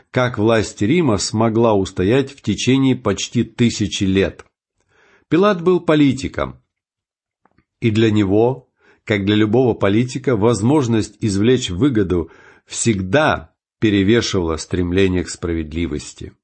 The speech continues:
Однако, когда Пилат понял, что Иисус совершенно невиновен,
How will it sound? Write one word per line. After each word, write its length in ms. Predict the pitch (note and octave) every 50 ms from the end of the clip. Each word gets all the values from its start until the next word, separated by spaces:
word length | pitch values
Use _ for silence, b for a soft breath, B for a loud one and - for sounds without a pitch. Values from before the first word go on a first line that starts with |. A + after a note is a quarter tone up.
| _ _ _ _ _
Однако, 580 | - B2 A#2 B2+ E3 F3+ F3 - F#3 F3+ F3 B B B B
когда 320 | - G#2 G#2 A2 A#2+ B2+
Пилат 380 | B2+ C3 B2+ C3+ C#3 B2+ C3 -
понял, 320 | C3 D3+ D#3 D3+ D#3+ D#3
что 340 | B2+ - - - C#3+ C#3+ C#3+ -
Иисус 500 | - C3+ C3+ B2 B2 - - E3+ C#3+ G#2+
совершенно 760 | - - A#2+ A#2 A#2+ B2 A#2+ - - - D#3 D3 A#2+ G#2+ G#2 G#2
невиновен, 920 | G2+ G#2+ G#2+ G2 F#2+ F#2 F#2+ G#2+ C#3+ F#3+ G#3 F#3+ D3+ G#2+ F2 D2 -